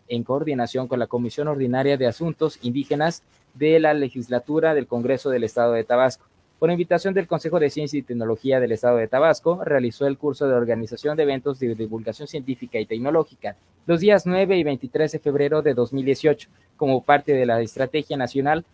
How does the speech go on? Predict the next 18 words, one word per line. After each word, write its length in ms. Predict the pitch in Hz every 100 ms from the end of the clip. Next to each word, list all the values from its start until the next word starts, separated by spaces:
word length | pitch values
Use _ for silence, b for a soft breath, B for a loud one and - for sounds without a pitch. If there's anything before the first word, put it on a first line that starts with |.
| _
para 140 | 247 220
fomentar 480 | 196 147 120 147
y 100 | 147 139
fortalecer 640 | 135 113 117 113 151 143
la 100 | 135
divulgación 480 | 120 113 113 143 143
de 100 | 139
la 80 |
ciencia, 480 | 131 165 151 127 113 - _
la 100 | -
tecnología 680 | 101 104 107 107 - 165 175 _ _ -
y 60 |
la 140 | 107 104
innovación 560 | 107 104 104 139 139
en 140 | - 107
las 160 | 104
entidades 500 | 110 101 110 117 123
federativas. 680 | - 110 107 104 120 95 -